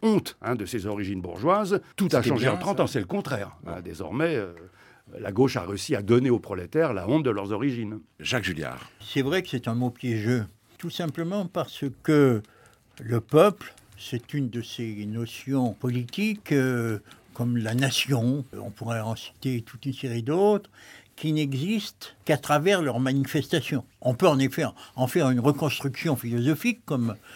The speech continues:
Speaker 3: l'esquissait Jean-Claude Michéa à l'instant, mais le peuple, on le voit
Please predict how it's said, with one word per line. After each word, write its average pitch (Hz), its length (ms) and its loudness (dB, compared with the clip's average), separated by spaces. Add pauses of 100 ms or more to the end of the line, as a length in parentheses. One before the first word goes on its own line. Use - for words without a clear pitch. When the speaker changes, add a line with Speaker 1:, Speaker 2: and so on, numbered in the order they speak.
(240)
Speaker 3:
l'esquissait 127 1080 4
Jean-Claude 123 360 2
Michéa 120 380 0
à 110 60 -2
l'instant, 208 600 2 (480)
mais 147 400 2
le 127 140 0
peuple, 185 380 2
on 120 100 2
le 117 120 0
voit 147 380 4